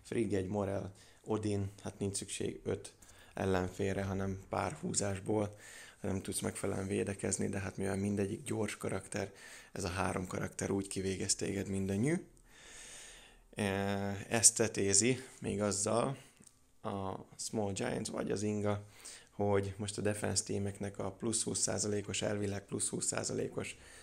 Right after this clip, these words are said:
bónuszából el kíván venni, hogy ne legyenek olyan erősek ezek a defek.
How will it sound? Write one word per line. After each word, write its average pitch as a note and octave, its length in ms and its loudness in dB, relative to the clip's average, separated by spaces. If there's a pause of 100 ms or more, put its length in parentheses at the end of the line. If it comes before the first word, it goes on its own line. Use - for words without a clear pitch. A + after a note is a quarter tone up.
(200)
bónuszából G2+ 840 2
el G2+ 160 2
kíván G2 420 -2
venni, A#2+ 360 4
hogy G#2 200 -4
ne G#2+ 120 0
legyenek A2 440 0
olyan G#2 280 2 (400)
erősek - 500 0
ezek - 260 0
a G#2 60 0
defek. G2+ 540 0